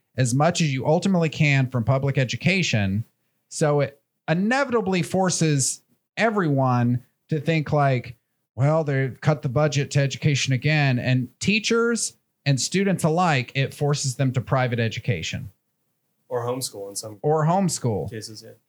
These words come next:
Speaker 1: It's still racist because many inner city kids and whatnot can't afford to go to private schools. I don't care what kind of education vouchers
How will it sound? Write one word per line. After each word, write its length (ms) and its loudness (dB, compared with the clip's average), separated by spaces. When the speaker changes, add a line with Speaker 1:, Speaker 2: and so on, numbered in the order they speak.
Speaker 1:
It's 200 0
still 280 0
racist 800 -2
because 360 0
many 640 0
inner 200 2
city 260 0
kids 320 0
and 120 2
whatnot 380 0
can't 340 0
afford 480 0
to 100 -2
go 140 2
to 80 0
private 420 0
schools. 380 0
I 120 2
don't 160 0
care 180 2
what 320 0
kind 180 2
of 80 0
education 720 0
vouchers 680 0